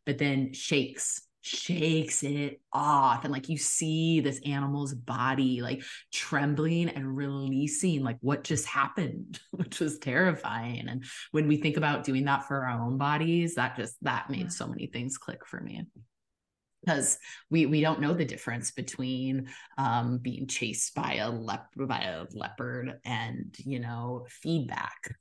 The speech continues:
Speaker 1: <laughs> That's one for me. Like, feedback to me used to just, like,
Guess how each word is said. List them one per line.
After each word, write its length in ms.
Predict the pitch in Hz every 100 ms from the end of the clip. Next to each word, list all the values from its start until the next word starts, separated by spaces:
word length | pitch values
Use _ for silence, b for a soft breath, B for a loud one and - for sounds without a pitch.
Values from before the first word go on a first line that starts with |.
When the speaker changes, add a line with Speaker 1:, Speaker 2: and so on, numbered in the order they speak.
| _ _ - - -
Speaker 1:
<laughs> 460 | - - - -
That's 200 | 160 147 151 - _
one 340 | 160 135 139 123
for 120 | 135
me. 260 | 131 117 127
Like, 200 | 139 147
feedback 440 | 170 151 147 139
to 100 | 160
me 320 | 147 143 139
used 300 | 135 147 147
to 100 | 139
just, 300 | 139 135 -
like, 180 | 156 160